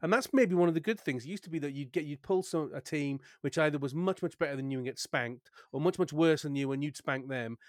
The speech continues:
But there's no real value to it, which is why a number of high-profile players, not mentioning any names, Ryan Giggs, wouldn't, wouldn't come and play in certain friendlies because they didn't feel they were valuable.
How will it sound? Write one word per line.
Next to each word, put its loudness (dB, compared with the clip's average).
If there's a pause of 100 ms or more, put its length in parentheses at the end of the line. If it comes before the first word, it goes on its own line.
(120)
But -6
there's 0
no 6
real 4
value 2
to -8
it, -6
which -10
is -8
why -4
a 0
number 0
of 0
high-profile -2
players, -8 (540)
not -6
mentioning -4
any -6
names, -8
Ryan -10
Giggs, -12
wouldn't, 2
wouldn't 0
come 2
and -4
play -6
in -4
certain -2
friendlies -8
because -10
they -4
didn't -8
feel -4
they -2
were 0
valuable. -2